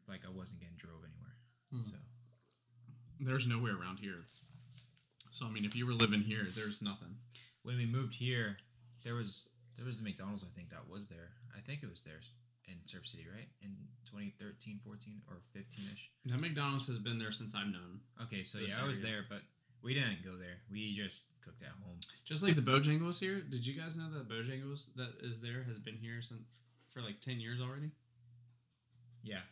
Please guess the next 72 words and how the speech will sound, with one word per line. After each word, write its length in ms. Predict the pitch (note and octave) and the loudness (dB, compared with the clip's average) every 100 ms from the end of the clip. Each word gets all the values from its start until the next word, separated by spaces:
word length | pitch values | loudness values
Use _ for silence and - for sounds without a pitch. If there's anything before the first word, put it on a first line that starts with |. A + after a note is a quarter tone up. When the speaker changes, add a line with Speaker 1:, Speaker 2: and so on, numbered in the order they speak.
| - | -10
Speaker 1:
that 160 | G2+ G2 | -6 -2
one 140 | G#2 | -2
over 120 | G2+ D#3 | 0 2
Speaker 2:
Yeah, 120 | F3 | 8
I 40 | |
had 160 | C3+ C#3 | 8 8
no 80 | C#3 | 6
Speaker 1:
Hempstead 260 | C#3+ C#3 F#3 | 6 8 8
Speaker 2:
idea. 100 | G#2 | 8
Speaker 1:
next 140 | G2+ | 4
to 60 | F#2+ | 0
Lowe's. 280 | G#2 A2+ - - | -2 -4 -10 -6
Speaker 2:
Yeah, 140 | G#3+ D#3 - - | 0 0 0 -2
had 100 | F3+ | 0
Speaker 1:
Yeah. 80 | F3+ | 2
Speaker 2:
no 40 | |
idea. 260 | E3+ F#3+ E3+ A#2+ - - _ - | 0 2 0 -2 -10 -20 _ -6
Speaker 1:
Yeah, 120 | F2+ | -4
it's 100 | G2 | -4
been 120 | - A#2+ | -2 -2
there 100 | G2 | -2
for 100 | - | -6
a 40 | |
minute. 180 | E2 F2 - _ | -12 -12 -16 _
Speaker 2:
Yeah, 120 | - C#4 | -4 0
I 40 | |
didn't 260 | D#3+ E3 E3+ | 0 2 2
know. 100 | F#3+ | 2
I 80 | A#2+ | 0
thought 200 | - C#3 | 0 0
it 120 | C3 | 0
was, 100 | A#2+ | 2
Speaker 1:
The 40 | A#2+ | 4
Speaker 2:
I 40 | |
Speaker 1:
one 80 | C3+ | 8
in 60 | C#3+ | 10
Speaker 2:
thought 120 | D3 | 12
it 60 | |
was 100 | B2+ A#2 | 12 10
Speaker 1:
Surf 80 | A#2+ | 8
Speaker 2:
just 100 | - | 6
put 80 | C3 | 4
up, 100 | B2+ | 4
like, 160 | A#2+ | 0
five, 240 | - C3 B2+ | 2 0 2
Speaker 1:
Is 60 | C3+ | 10
that 120 | D3+ | 12
a 40 | |
Speaker 2:
six 60 | A#2+ | 12
years 160 | B2 | 10
ago. 140 | - B2+ | 8 6
Speaker 1:
Bojangles 100 | A#2+ | 4
in 60 | A2 | 2
Surf 200 | B2 A#2 | 0 0
City, 200 | B2+ A#2+ | -2 -2
or 40 | |
is 80 | G#2 | -4
that 100 | G2 | -6
a 40 | F#2 | -8
Hardee's? 340 | F2+ E2+ - - _ _ | -12 -12 -14 -16 _ _
The 80 | A2 | -8
one 200 | G2+ G2 | -4 -2
that's 300 | G2 G2 - | -2 -4 -6
right 120 | G2+ | -6
next 180 | F#2+ G2 | -4 -6
to 60 | F#2+ | -8
the 60 | |
old 180 | F2+ F2+ | -10 -12
bridge 220 | - F#2 | -10 -10
used 160 | G2+ - | -8 -6
to 60 | |
be? 80 | G#2 | -6